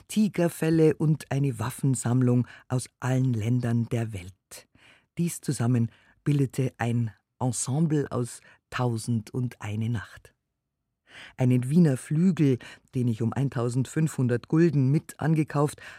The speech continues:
veräußerte ich um zweitausend Gulden. Im Hauseingang über der inneren Türe war ein Büffelkopf angebracht.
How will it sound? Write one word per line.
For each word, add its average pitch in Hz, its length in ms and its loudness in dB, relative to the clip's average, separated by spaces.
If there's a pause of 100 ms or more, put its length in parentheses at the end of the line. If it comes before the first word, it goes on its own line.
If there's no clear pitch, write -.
(360)
veräußerte 131 540 -2
ich 120 240 -8
um 123 220 -2
zweitausend 107 600 -8
Gulden. - 320 -14 (600)
Im 107 180 -4
Hauseingang 147 560 0 (220)
über 156 200 4
der 139 180 0
inneren 151 460 4
Türe 175 440 4
war 143 140 0
ein 139 160 0
Büffelkopf 151 920 0
angebracht. 135 640 0